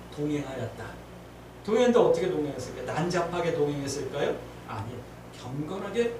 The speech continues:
동행하였다라고 말씀하고 있어요. 경건함은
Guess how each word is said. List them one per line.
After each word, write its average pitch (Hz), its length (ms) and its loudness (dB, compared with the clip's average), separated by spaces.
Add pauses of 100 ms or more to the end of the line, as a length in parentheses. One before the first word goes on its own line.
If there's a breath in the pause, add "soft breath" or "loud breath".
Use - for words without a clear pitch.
(180)
동행하였다라고 127 840 -6
말씀하고 117 420 -6 (100)
있어요. - 220 -12 (1500)
경건함은 165 840 4